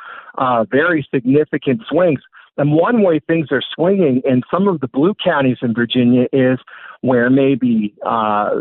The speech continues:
the, they, they went Democrat by, you know, fifty points, uh, last year. Maybe they went a Democrat by thirty points this time. So you see, that can make an enormous difference if you lose your extremely lopsided margin in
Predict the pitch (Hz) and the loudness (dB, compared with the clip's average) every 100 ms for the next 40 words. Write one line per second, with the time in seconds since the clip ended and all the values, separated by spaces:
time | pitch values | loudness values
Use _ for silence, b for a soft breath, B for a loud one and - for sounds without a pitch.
0 | 226 120 113 107 110 - 117 104 104 - | -4 -2 0 0 0 -2 0 0 -2 -2
1 | 104 127 127 - - 135 143 123 - 123 | -2 0 -2 -2 -4 -2 0 -2 -4 -4
2 | 120 120 104 104 127 95 - 185 208 - | -2 -4 -2 -2 -2 -2 -4 -2 -2 -2
3 | 147 131 135 123 117 120 - - 135 127 | -4 -2 0 0 0 -2 -10 -6 -2 0
4 | 120 127 139 147 - 123 117 127 120 143 | 0 0 -2 -6 -6 -2 0 0 2 0
5 | 135 135 131 123 127 - _ _ _ _ | 0 0 2 2 0 -2 _ _ _ _
6 | 151 139 156 147 - 156 - 131 127 - | -6 -2 0 0 -2 -2 -2 -2 -4 -2
7 | 226 240 180 - 131 117 - 190 180 - | -2 0 -2 -2 -2 -2 -2 -2 -2 -4
8 | 143 113 B B _ 170 175 156 190 185 | -4 -4 B B _ 0 0 0 0 2
9 | 175 226 - 180 156 139 135 131 143 185 | 0 -2 -2 0 0 0 0 2 4 2
10 | 196 143 - 127 120 - 120 - 151 131 | 2 0 -2 -4 -4 -2 -2 -2 -4 -2
11 | 139 135 170 196 151 143 127 120 113 - | 0 2 2 0 0 0 0 0 -4 -14
12 | B B 135 - - 214 196 160 139 139 | B B -8 -8 -2 0 2 2 0 0
13 | 135 - 151 131 110 117 135 147 - 117 | -2 -4 -2 -2 0 0 0 0 -2 -6
14 | 107 123 | -4 -6